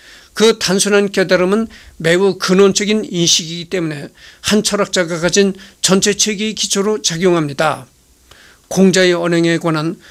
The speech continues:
수많은 기록이 그 두꺼운 논어 안에 가득하지만 그 책 내용의 전부는 공자의 근원적 깨달음의 다양한 표현입니다.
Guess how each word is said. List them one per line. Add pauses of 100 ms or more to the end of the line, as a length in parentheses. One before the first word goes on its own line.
(160)
수많은
기록이 (400)
그
두꺼운
논어
안에
가득하지만 (360)
그
책
내용의
전부는 (460)
공자의
근원적
깨달음의
다양한
표현입니다.